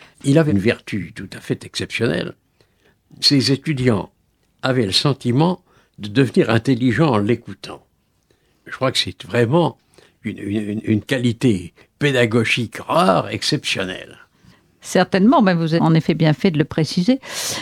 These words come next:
Speaker 2: Il était aussi, dans les années quarante-sept, conseiller pour les affaires religieuses auprès du ministre des Affaires étrangères au Quai
Speaker 1: Oui.
Speaker 2: d'Orsay.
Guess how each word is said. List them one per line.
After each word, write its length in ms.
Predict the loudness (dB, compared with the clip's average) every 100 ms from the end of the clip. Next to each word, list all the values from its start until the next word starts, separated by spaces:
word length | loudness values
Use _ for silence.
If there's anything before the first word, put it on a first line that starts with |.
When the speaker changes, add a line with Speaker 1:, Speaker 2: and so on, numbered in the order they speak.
| -12 -6 4
Speaker 2:
Il 120 | 4
était 240 | 6 6
aussi, 600 | 6 4 4 6 6 6 6
dans 100 | 4
les 160 | 4
années 180 | 6 6
quarante-sept, 520 | 6 6 6 4 2 2
conseiller 640 | 2 4 6 6 6 6 6
pour 180 | 4
les 160 | 6 6
affaires 340 | 4 4 2 4
religieuses 440 | 4 4 4 2
auprès 240 | 2 0
du 100 | 2
ministre 340 | 4 4 4 4
des 120 | 0
Affaires 300 | 0 0 0
étrangères 580 | -2 -4 -6 0 -2 -2
au 60 |
Quai 140 | 0 2
Speaker 1:
Oui. 60 |
Speaker 2:
d'Orsay. 600 | 2 -2 -4 0 2 2